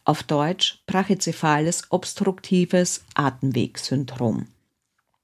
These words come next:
Der Begriff klingt zunächst wie eine einzelne Erkrankung. Das ist er aber nicht.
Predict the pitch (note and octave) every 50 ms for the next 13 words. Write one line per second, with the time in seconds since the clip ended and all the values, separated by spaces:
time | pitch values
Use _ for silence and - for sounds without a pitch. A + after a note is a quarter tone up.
0 | _ _ _ _ _ _ _ - F3 E3 C#3+ E3+ - - - - G#3 A#3+ C4 -
1 | - - - - - - - - - _ _ - - A3 A3 G#3+ G#3 - - -
2 | - F3+ F3 E3+ E3+ E3+ F#3+ F#3+ - - - - - - F#3+ G#3 A3 A3+ G#3+ -
3 | - _ _ _ _ - F3+ F3 E3+ E3 - - D#3 E3 F3 E3+ - G3 F3+ F3+
4 | E3+ F3 E3 E3 - - - C#3+ A#2+ A#2 B2 - - - - - - - _ _
5 | _ _ _ _ _ _ _ _ _ _ _ _ - - F3+ F3+ - - - -
6 | A3+ G#3 - - - D3+ C#3+ C#3 C#3 C3+ C#3 C3+ C#3 - - - - - - -
7 | -